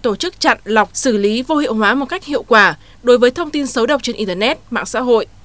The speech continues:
Đồng thời tích cực nghiên cứu, phát triển các hệ thống phần mềm, công cụ, ứng dụng công nghệ thông tin, phục vụ hoạt động của các lực lượng thực hiện nhiệm vụ đấu tranh phòng chống diễn biến hòa bình trong lĩnh vực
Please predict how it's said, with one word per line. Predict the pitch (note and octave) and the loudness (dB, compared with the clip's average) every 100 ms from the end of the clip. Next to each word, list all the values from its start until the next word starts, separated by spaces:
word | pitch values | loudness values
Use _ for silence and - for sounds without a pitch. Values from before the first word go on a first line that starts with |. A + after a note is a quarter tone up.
| - - - | -20 -20 0
Đồng | A3+ G#3+ | 2 2
thời | G#3+ G#3 F#3 | 2 0 0
tích | F4+ F4 | -4 -2
cực | B3+ F#3 | -2 0
nghiên | G#3+ G3+ | 0 0
cứu, | A3 G#3 A#3+ | 0 0 -2
phát | G#4 - | -6 -2
triển | F4 F3+ | -2 -2
các | D4 | -6
hệ | G#3 | -4
thống | A3 G#3+ | -4 -4
phần | D4+ G#3+ | -4 0
mềm, | G#3 F3+ F3 - - | 0 0 -6 -20 -2
công | D#4+ D4 | -2 0
cụ, | - C#4 - | 0 0 0
ứng | A#3 B3+ | -4 -2
dụng | D4 | -2
công | D4 C4+ | -4 -4
nghệ | C#4 | -4
thông | A#3+ A#3+ | -4 -2
tin, | C4 B3 A3 - - | 0 0 -4 -12 -4
phục | C#4+ B3+ | -4 0
vụ | B3+ | -2
hoạt | B3+ G#3+ | -2 0
động | A#3 A3 | -2 -2
của | G#3+ | -2
các | F4 | -2
lực | D#4 | -2
lượng | G#3+ A#3+ | -2 -2
thực | G#3+ - | -4 -6
hiện | A#3 G3+ | -4 -4
nhiệm | F#3+ | -2
vụ | G#3+ G#3 | -2 -2
đấu | G#3+ G3+ | -2 -2
tranh | G#3+ C4+ | -2 -4
phòng | B3 G3+ | -4 -6
chống | G#3 G3+ | -6 -6
diễn | B3+ | -4
biến | A3 B3 | -2 -2
hòa | D4+ | -2
bình | G#3 G3 D#3+ - - - | 0 0 -2 -16 -20 -4
trong | D#4+ | -2
lĩnh | D4+ C#4 | -2 -4
vực | D#4 | -6